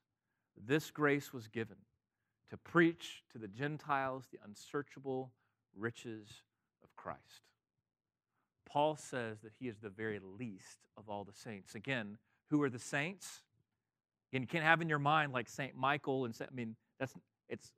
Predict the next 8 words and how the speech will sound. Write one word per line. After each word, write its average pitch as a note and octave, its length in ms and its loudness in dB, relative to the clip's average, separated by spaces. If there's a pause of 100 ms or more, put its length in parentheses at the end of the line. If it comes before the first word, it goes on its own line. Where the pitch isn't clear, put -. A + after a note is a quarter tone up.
(160)
no, C#3 120 -4
s-, - 220 -10 (760)
saints F3+ 340 -2
are D#3 40 2
just C3 220 -4
us, - 480 2
ordinary F#3 400 6
Christians. A#2 500 -4